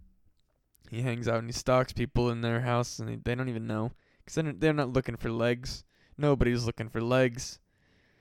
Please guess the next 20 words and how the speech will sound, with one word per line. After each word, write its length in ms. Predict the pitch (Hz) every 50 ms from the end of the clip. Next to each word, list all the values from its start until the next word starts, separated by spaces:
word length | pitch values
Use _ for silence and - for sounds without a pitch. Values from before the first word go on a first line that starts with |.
| _ _ _ _ _ _ _ -
And 100 | - -
they 60 | 110
hang 260 | 117 123 117 117 120 117
out, 200 | 120 120 117 101
and 100 | 120 117
the 20 |
Leg 220 | 117 120 123 127
Man, 380 | 123 127 127 123 123 123 120 127 - - - _ _ _ _ _ _ - - -
he 120 | - - 113
waits 260 | 117 127 127 135 -
patiently 680 | - - - 131 131 - - 123 131 127 127 123 123 127 - - - _ _ _ _ _ _ _ _ _ _ _ _ _ -
until 440 | - - 127 120 117 117 117 117 - _ _ -
the 80 | 127
people 320 | - - 127 123 - 123 123
let 160 | 123 123 -
their 100 | - 123
guard 320 | 120 - 120 127 131 131
down, 320 | 120 123 117 113 113 113 113
and 100 | 113 113
then 340 | 117 117 113 113 113 123